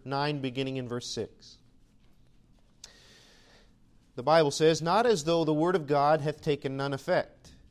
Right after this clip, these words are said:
For they are not all Israel which are of Israel, neither because they are the seed of Abraham are they all children. But in Isaac shall thy seed be called.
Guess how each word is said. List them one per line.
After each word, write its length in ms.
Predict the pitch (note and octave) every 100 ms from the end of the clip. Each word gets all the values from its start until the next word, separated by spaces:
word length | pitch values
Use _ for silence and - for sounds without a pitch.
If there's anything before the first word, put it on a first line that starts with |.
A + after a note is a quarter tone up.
| - - _ _ _ _ - -
For 100 | D3+
they 180 | F#3+ G#3
are 100 | G3
not 220 | G3 A3
all 240 | F3+ F3+ D#3
Israel 500 | A3 D#3 C#3 C#3 D#3
which 200 | C#3+ C#3+
are 160 | C3
of 140 | C#3 D#3+
Israel, 380 | G3+ B2+ G#2 G#2
neither 400 | C3 G#3+ E3+ F3
because 500 | F3 E3+ D3+ C#3 -
they 200 | - C3+
are 160 | C#3 C3
the 100 | A#2+
seed 320 | - - A3
of 100 | E3
Abraham 480 | B2+ A#2+ B2+ C#3+ D#3+
are 120 | B2+
they 120 | B2
all 180 | C3 C3
children. 640 | B2 F#3+ F#3+ B2+ G2 E2+ D#2+ _ - - -
But 180 | D#3 E3+
in 180 | E3+ F3
Isaac 520 | E3+ G#3+ C#3+ D3 E3
shall 220 | - C#3
thy 180 | B2+ C3
seed 400 | - C#3 C3 A#2
be 100 | B2
called. 500 | - D#3 G#2 F#2+